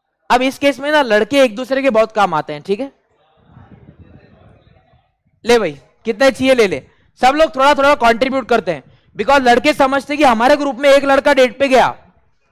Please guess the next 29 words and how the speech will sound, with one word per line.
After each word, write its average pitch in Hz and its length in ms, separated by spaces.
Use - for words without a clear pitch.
मतलब 247 160
मन 247 220
से 294 120
हम 294 120
सारे 269 300
गिर-, 247 300
date 240 280
पे 262 100
होकर 233 240
आ 196 100
गए। 156 200
वो 254 80
दूसरे 285 320
की 320 120
खुशी 294 260
में 311 100
खुद 262 180
की 285 100
खुशी 254 280
ढूंढते 208 260
हैं 180 60
बेटा 170 140
लड़के, 160 300
है 247 60
ना। 214 220
अब 220 140
Dan 240 220
से 294 120
सुनो, 220 340